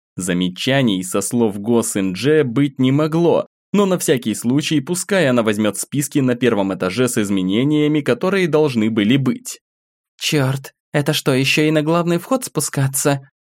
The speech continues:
Раздражению Хэми не было предела. Нет, она никогда не отлынивала от работы или не, не выполняла прямые указания. Она просто не любила внимания к себе, и...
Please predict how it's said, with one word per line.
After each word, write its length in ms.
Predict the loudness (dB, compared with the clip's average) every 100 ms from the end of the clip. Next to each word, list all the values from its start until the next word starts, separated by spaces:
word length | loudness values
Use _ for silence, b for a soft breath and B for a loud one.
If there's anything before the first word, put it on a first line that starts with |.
| _
Раздражению 840 | -2 0 0 0 2 2 2 2 -2
Хэми 440 | -2 0 2 2
не 200 | 2 2
было 240 | 2 2 0
предела. 600 | 0 -2 -2 -4 -4 -10 -14 _ _ -2
Нет, 400 | 4 4 4 2
она 160 | 0 2
никогда 380 | 2 2 2 2
не 100 | 2
отлынивала 640 | 2 2 2 2 2 2
от 140 | 0
работы 420 | -2 0 0 0 0
или 280 | 2 4
не, 160 | 4 4
не 120 | 2
выполняла 560 | 0 0 0 0 0 0
прямые 360 | 0 2 2 2
указания. 920 | 2 0 2 2 2 0 -4 -8 -12 _ _ -6
Она 260 | -2 -2 -2
просто 500 | 0 2 2 0 0
не 160 | 2
любила 420 | 2 2 2 2
внимания 640 | 2 2 2 2 2 2 -2
к 60 |
себе, 420 | -2 -2 0 2 0
и... 420 | 0 2 2